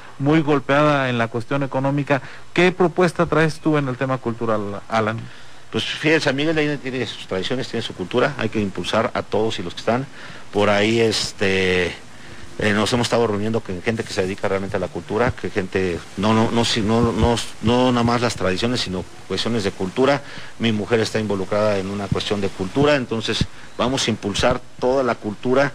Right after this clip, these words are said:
Speaker 2: porque la cultura es básica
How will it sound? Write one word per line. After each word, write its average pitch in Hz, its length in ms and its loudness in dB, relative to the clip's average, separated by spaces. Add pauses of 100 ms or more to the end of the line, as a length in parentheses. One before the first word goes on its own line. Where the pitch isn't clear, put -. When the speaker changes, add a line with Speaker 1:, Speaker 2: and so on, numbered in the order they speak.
(380)
Speaker 2:
porque 107 560 2 (1120)
la 113 180 4
cultura 120 380 2
es - 160 0 (180)
básica 117 520 0